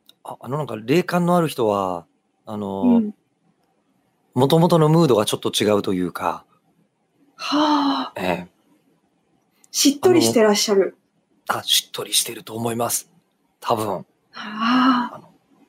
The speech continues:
Speaker 1: あの、しっとりかカラッとで言うと、めちゃくちゃ明るい人に見えるんです。
Speaker 2: うん。<laughs> 明るい、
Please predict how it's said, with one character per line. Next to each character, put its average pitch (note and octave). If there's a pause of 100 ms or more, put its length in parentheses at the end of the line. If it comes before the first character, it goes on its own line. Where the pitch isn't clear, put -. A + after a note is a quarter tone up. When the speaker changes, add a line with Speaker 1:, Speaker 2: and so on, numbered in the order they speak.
(540)
Speaker 1:
あ G#2
の、 A2
し -
っ -
と A3+
り A#3
か -
カ -
ラ G3+
ッ -
と D3+
で C3
言 A2+
う G#2
と、 G2 (420)
め B2
ち G3+
ゃ G#3+
く B3
ち G#3+
ゃ F#3+ (180)
明 F3
る G3
い F3
人 E3
に B2
見 G#2
え G#2
る G2
ん F#2
で F2
す。 -
Speaker 2:
う -
ん。 -
<laughs> D#4
明 E4
る F4
い、 -